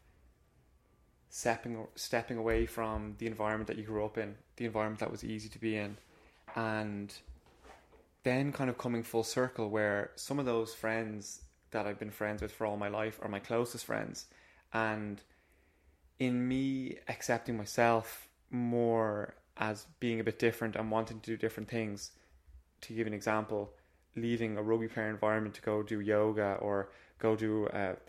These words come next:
a men's circle or a weekend wellness retreat, me being more okay with that, I'm actually closer to my friends from that environment because I'm more accepting of it.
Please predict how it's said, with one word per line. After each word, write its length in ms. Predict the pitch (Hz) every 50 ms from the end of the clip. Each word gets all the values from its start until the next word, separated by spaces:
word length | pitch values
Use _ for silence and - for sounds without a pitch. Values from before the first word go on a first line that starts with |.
| - - - -
a 80 | 110
men's 400 | 110 107 104 107 107 107 104 -
circle 440 | - 110 107 104 - - 104 101 101
or 380 | 104 107 104 101 98 95 - -
a 40 | -
weekend 440 | 104 113 113 113 - 113 107 107 101
wellness 360 | 104 107 110 110 110 - -
retreat, 480 | 110 - - 113 110 104 98 101 - - - - - - - - - - - - - _ _ _ _ _ _ _ _ _ _ _ _ _ _ _ _ - -
me 380 | - 139 139 135 131 131 139 143
being 340 | 143 151 143 135 127 127
more 280 | 127 123 120 117 113 113
okay 400 | 113 110 - - - 117 120 123
with 120 | 117 113 -
that, 240 | 101 98 - - - - - - _ _ _ _ _ _ _ -
I'm 140 | 120 120 120
actually 320 | 127 139 - - - 117
closer 540 | - - - 117 117 123 135 131 - 123 117
to 100 | - 117
my 120 | 110 110
friends 440 | 104 - 113 110 107 104 101 104 -
from 380 | - - - 123 120 120 120 113
that 160 | 107 104 104
environment 560 | 107 101 110 110 117 123 123 120 113 - -
because 460 | - 117 110 - 120 110 107 98 - - - - - - - -
I'm 240 | 123 120 123 127 127
more 180 | 120 117 117
accepting 540 | 110 107 - - 113 113 113 - - 117 110
of 160 | 104 - -
it. 140 | - - -